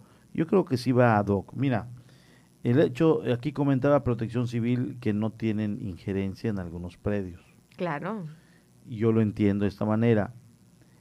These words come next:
Speaker 1: eh, pero también la ley debe estipular, o no sé, ahí, ahí está, ahí
Speaker 2: Ujú.
Speaker 1: está,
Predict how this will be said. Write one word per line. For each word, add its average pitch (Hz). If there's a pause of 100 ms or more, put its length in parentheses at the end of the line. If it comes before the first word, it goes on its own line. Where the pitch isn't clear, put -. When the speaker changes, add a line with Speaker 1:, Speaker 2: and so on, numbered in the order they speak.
(420)
Speaker 1:
eh, - (220)
pero 117 (120)
también 120
la 110
ley 117
debe 123
estipular, 113
o 110
no 101
sé, -
ahí, 95
ahí 101
está, 95 (260)
ahí 95
Speaker 2:
Ujú. -
Speaker 1:
está, 165